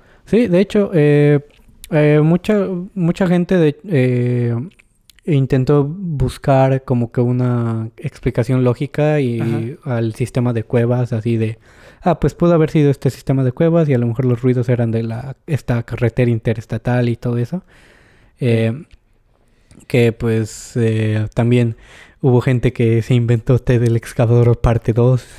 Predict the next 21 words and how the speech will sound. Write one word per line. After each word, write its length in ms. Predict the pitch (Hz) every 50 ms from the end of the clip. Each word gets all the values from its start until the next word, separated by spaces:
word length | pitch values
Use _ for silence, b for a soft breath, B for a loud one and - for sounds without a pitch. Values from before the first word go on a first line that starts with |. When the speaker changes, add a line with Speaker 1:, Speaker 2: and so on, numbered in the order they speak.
| -
Speaker 1:
y 40 | -
así. 240 | 170 135 117 135 143
Speaker 2:
<laughs> 840 | 156 139 - - - - 156 - - - - - - - - _ _
Claro. 400 | 135 131 131 131 127 127 131 127 - _ -
Speaker 1:
Y 160 | 220 175 185 175 190 196 - -
de 100 | 165 170
hecho 160 | 196 - -
hasta 160 | 254 - -
hicieron, 460 | 156 135 - 165 170 180 185 180 190 - _ _ -
eh, 580 | 160 135 127 127 127 123 123 123 127 123 127 175 - _ _ _ _ _ -
una 320 | 160 156 160 160 165 -
película 440 | - 131 123 123 123 - 170 160 156
independiente 560 | 147 135 123 - 139 131 139 156 170 - 196
que 140 | - - 139
pues 240 | - - 135 120 113
muchos 340 | 131 131 127 - - 131 117
dicen 280 | 127 123 113 127 117
que 100 | - -
está 220 | 120 - - - 120
bien 180 | 117 123 117
culera, 420 | 110 - 120 110 117 127 156 202